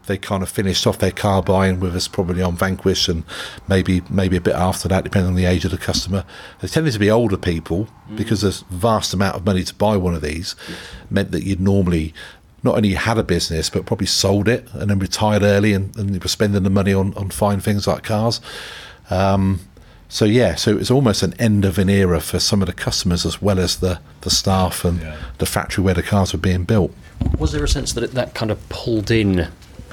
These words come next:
Speaker 2: those people that recognised it was the end of an era, the last opportunity to own a car
Speaker 1: Yeah.
Speaker 2: like that?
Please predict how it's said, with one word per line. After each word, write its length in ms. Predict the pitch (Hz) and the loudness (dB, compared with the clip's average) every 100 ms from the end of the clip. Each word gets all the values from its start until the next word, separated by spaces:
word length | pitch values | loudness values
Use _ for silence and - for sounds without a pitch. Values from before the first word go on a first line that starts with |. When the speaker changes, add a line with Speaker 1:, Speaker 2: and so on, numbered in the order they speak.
| - - - - | -20 -20 -20 -12
Speaker 2:
those 340 | 147 107 104 98 | -4 2 2 2
people 240 | 101 98 | -2 -2
that 80 | 92 | 0
recognised 600 | 104 - 92 95 90 82 | 0 -2 -2 0 0 0
it 80 | - | -2
was 220 | 98 82 | -2 -2
the 180 | 90 92 | 0 2
end 140 | 92 | 2
of 80 | 82 | 0
an 100 | 90 | 2
era, 220 | 90 90 | 2 2
the 100 | 90 | 2
last 480 | 92 101 104 92 - | 2 2 2 2 0
opportunity 420 | - - 90 92 | -4 -2 -2 -2
to 160 | 85 95 | 0 0
own 120 | 92 | 2
a 40 | 87 | 0
car 200 | - 95 | 0 2
Speaker 1:
Yeah. 60 | 90 | 2
Speaker 2:
like 120 | 87 | 2
that? 280 | 95 87 | 2 2